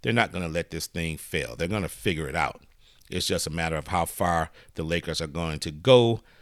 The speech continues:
when the playoffs start. How deep are they gonna go into the playoffs? So, are the Lakers, are they, are they back in stride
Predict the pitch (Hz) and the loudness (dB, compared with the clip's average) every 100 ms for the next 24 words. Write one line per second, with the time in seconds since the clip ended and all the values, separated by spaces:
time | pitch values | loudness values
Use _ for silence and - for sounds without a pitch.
0 | - - - 95 92 85 - 82 67 64 | -20 -14 0 2 2 0 -2 -2 -2 -4
1 | - 64 58 101 82 78 98 98 92 80 | -4 -6 -2 -2 -4 -2 2 2 2 -2
2 | 87 87 87 80 78 82 80 - 85 82 | -2 -2 -2 -2 0 0 -2 -2 -2 -2
3 | 82 - _ - - 85 82 - - 82 | -4 -12 _ -6 -2 -2 -2 -6 -10 -4
4 | - - 80 64 - - - - _ _ | -2 0 -2 -2 -6 -8 -10 -12 _ _
5 | _ _ - - - 80 64 - _ - | _ _ -20 -6 -2 0 -2 -8 _ -20
6 | - - 85 76 95 92 104 87 76 85 | -14 -6 -4 -2 -4 -2 -2 -2 -2 -2
7 | 82 82 - 73 85 69 87 92 92 87 | -4 -6 -8 -6 -6 -2 0 0 0 -2
8 | - 107 113 143 | 2 2 4 0